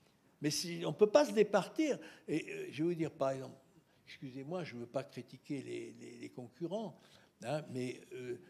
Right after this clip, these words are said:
le, le, le, quand vous êtes une affaire de couture, une affaire de couture, vous pouvez, euh, faire des parfums et vous pouvez faire du maquillage.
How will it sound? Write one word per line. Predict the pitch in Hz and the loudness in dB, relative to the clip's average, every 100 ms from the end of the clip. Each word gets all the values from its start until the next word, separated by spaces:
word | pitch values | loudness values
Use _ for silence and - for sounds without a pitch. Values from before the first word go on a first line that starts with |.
| - - | -20 -20
le, | 123 117 | -16 -14
le, | - 127 123 | -12 -10 -12
le, | 127 131 - - - - _ | -12 -16 -18 -20 -20 -20 _
quand | 190 190 190 | -2 -2 -2
vous | 147 147 | 0 2
êtes | 165 - - - 147 | 2 0 -18 -14 -6
une | 135 | -2
affaire | 143 185 170 | 0 2 2
de | |
couture, | 135 - 135 - 117 107 - - - - - - 135 | 0 -6 -8 -8 -8 -10 -14 -20 -20 -20 -20 -18 -8
une | 139 147 | -2 -2
affaire | 147 147 | 0 -2
de | 120 | -2
couture, | 127 120 - 233 | -6 -6 -2 -2
vous | 151 | -2
pouvez, | 135 131 131 180 214 202 - - - _ - | -4 -2 4 4 4 0 -16 -20 -20 _ -10
euh, | 127 127 127 127 - | -2 0 0 -2 -8
faire | - - 165 131 | -10 -2 0 0
des | 139 | -2
parfums | 135 - - 185 233 | -2 -4 -2 -2 0
et | 208 | -2
vous | 139 | -4
pouvez | 143 | -4
faire | 139 180 | -2 -2
du | 143 | -2
maquillage. | 135 139 - 139 123 110 - | -2 -4 -2 0 0 -4 -10